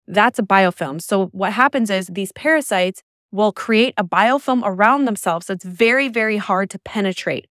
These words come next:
If you notice, when you have that biofilm in your dog dish, it's very hard to get it off, right? Um, so this is why we need s-, particular supplements and things to bust through those biofilms.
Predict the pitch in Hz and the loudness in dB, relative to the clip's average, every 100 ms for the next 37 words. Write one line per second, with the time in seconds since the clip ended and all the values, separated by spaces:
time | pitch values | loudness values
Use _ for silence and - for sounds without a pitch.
0 | _ 185 185 196 240 247 190 - 185 185 | _ -10 -4 2 4 4 2 0 -2 -2
1 | 180 185 185 170 190 226 240 214 185 147 | 0 0 0 -2 2 2 2 0 -4 -4
2 | 175 170 214 330 262 185 185 - _ _ | -8 0 2 2 2 0 0 -4 _ _
3 | _ _ - 226 - 233 262 214 220 269 | _ _ -6 -2 2 2 2 2 4 4
4 | 214 196 196 180 - 214 202 - 170 180 | 2 -2 0 0 2 0 0 -6 -2 -2
5 | 226 _ _ _ _ 202 196 175 156 - | -2 _ _ _ _ -2 -2 -2 -8 -8
6 | - 220 202 190 226 226 240 220 208 214 | 0 2 0 -6 -8 -6 -2 2 2 2
7 | 202 185 - - - - _ - 220 - | -4 -8 -12 -18 -20 -20 _ -8 -8 -4
8 | 302 311 311 269 254 - 220 240 220 208 | -6 -4 -2 0 -2 0 0 0 -2 -4
9 | 196 185 208 208 190 170 - 226 - 240 | -4 -2 0 0 -4 -4 2 2 2 -4
10 | 226 196 185 - 196 240 214 - 160 175 | 0 0 -2 2 4 4 2 -4 -6 -8
11 | 190 | -12